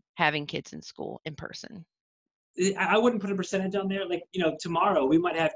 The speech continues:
Speaker 2: two people in Bucks County get tested. And if one of them tests positive, that's a fifty percent positivity rate. So it all depends on how many tests you're running, who's getting tested,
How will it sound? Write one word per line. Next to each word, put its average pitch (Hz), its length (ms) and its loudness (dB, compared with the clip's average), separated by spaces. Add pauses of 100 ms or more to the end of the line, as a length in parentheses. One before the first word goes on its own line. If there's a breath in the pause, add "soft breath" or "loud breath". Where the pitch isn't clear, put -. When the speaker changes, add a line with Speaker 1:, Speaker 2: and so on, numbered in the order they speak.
Speaker 2:
two 196 120 0
people 180 300 -4
in 131 60 -6
Bucks 135 220 -2
County 131 160 -2
get 127 160 -12
tested. 147 320 -2
And 120 100 -10
if 123 100 -6
one 151 160 -2
of 160 40 -4
them 151 240 -4
tests 156 260 -2
positive, 160 320 2
that's 131 160 -10
a - 60 -16
fifty 156 240 -6
percent 139 380 -6
positivity 139 500 -2
rate. 104 240 -6
So 139 240 0 (380 loud breath)
it 160 100 6
all 185 160 6
depends 185 300 -4
on 156 80 -4
how 160 160 -2
many 175 200 -6
tests 165 280 -8
you're 147 80 -8
running, 156 340 -4
who's 165 220 0
getting 165 260 -2
tested, 160 400 -4